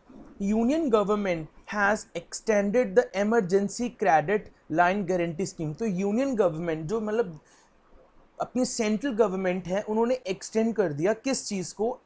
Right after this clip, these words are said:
क्रेडिट लाइन गारंटी स्कीम को इमरजेंसी के तौर पे, इमरजेंसी क्रेडिट लाइन गारंटी स्कीम। क्लियर है?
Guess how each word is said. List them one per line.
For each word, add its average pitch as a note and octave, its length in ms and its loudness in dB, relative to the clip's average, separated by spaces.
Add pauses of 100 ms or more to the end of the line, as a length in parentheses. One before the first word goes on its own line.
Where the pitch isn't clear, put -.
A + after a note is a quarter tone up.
(420)
क्रेडिट G#3 480 0
लाइन G3 300 4
गारंटी F#3+ 420 -2
स्कीम F3 300 -6
को A#3 240 -2
इमरजेंसी G#3 520 -2
के G#3 100 -4
तौर D3 220 0
पे, C3+ 220 -6
इमरजेंसी F3+ 540 -4
क्रेडिट F3 500 -2
लाइन E3+ 240 -2
गारंटी D#3+ 400 0
स्कीम। C#3 260 -8
क्लियर E3 280 4
है? B3 180 0